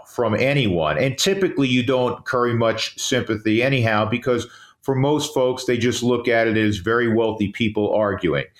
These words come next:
And then the second part of it, and to me, what was inexplicable, and fortunately it finally happened,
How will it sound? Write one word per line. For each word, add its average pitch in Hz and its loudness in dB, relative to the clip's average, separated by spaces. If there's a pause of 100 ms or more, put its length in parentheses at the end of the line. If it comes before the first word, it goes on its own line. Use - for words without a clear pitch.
(420)
And 120 0
then 139 2 (240)
the 123 0
second 180 0
part 113 0
of 92 -2
it, 101 2
and 117 -2
to 131 -2
me, 160 2
what 120 0
was 117 2
inexplicable, 120 0
and 104 0
fortunately 127 0
it 101 -2
finally 107 0
happened, 110 -2